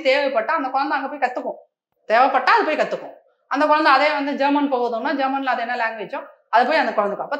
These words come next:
தேவைதான் இங்க ஒரு மொழியை கத்துக்க வேண்டியது. இப்ப ஒரு நரிக்குறவர் அம்மா வந்து பத்து லாங்குவேஜ் பேசுவோம் சார், பயங்கர ஃப்ளூயன்ட்டா, அப்ப இதெல்லாம் தேவைதானே அவங்களை உருவாக்கி கொடுக்குது.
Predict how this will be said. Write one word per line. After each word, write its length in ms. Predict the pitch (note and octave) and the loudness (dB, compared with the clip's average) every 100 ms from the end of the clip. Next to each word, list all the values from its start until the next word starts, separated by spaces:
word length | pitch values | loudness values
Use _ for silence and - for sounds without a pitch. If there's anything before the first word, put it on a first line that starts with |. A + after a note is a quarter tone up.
| - | 0
தேவைதான் 500 | C#4 F4 F4 C#4+ D4 | 2 4 2 -4 -6
இங்க 140 | C4+ | -4
ஒரு 80 | G#3 | -4
மொழியை 240 | G#3 A3+ | -4 -8
கத்துக்க 260 | G3 F3+ G3 | -10 -10 -10
வேண்டியது. 320 | E3 C#3+ - - _ _ | -10 -14 -20 -20 _ _
இப்ப 160 | - G#3 | -4 0
ஒரு 120 | G3+ | 0
நரிக்குறவர் 480 | G#3 A#3+ D4 B3+ G#3+ | 0 0 2 4 4
அம்மா 160 | G#3+ A#3 | 2 0
வந்து 240 | F#3+ A3 | 0 -4
பத்து 180 | G#3+ A3 | -4 0
லாங்குவேஜ் 360 | A3 C4 G#3+ E3 | 0 0 -6 -8
பேசுவோம் 280 | D#3 D#3+ | -14 -14
சார், 140 | E3 E3 | -16 -14
பயங்கர 280 | E3+ F3+ F#3 | -12 -12 -14
ஃப்ளூயன்ட்டா, 420 | F3 F3 D#3+ - F3 - - _ _ - | -12 -12 -12 -10 -10 -12 -16 _ _ -6
அப்ப 100 | A3+ | -2
இதெல்லாம் 260 | C#4 D#4 C#4+ | 0 0 4
தேவைதானே 380 | D#4 F4 D#4 C#4+ | 4 4 0 0
அவங்களை 180 | A3 | 0
உருவாக்கி 300 | G3 G3 F#3 | -2 -2 -4
கொடுக்குது. 360 | F#3 D#3+ C3+ D#3+ | -6 -10 -12 -18